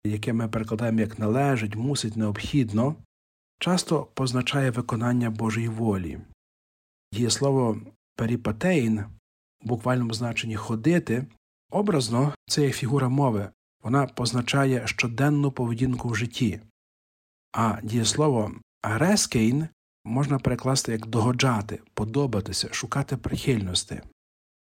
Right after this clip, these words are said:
У Євангеліях бажання та обов'язок Ісуса виконати Божу волю позначається дієсловом деї. Цей шлях може бути незрозумілим, складним і навіть вимагати жертви життя.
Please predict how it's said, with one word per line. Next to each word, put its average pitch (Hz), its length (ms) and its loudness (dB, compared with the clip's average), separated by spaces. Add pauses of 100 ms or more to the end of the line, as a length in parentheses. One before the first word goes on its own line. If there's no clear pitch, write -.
У 147 80 4
Євангеліях 147 680 4
бажання 143 560 4
та 139 140 0
обов'язок 123 600 2
Ісуса 127 640 0
виконати 117 800 -2
Божу 117 420 2
волю 151 500 2 (560)
позначається 131 760 2
дієсловом 117 760 2
деї. 104 540 0 (720)
Цей - 180 0
шлях 175 380 0 (100)
може 135 320 0
бути 127 360 -2
незрозумілим, 123 1000 2
складним 123 640 0 (340)
і 143 100 2
навіть 180 220 4
вимагати 147 460 2
жертви 131 400 0
життя. 120 500 -2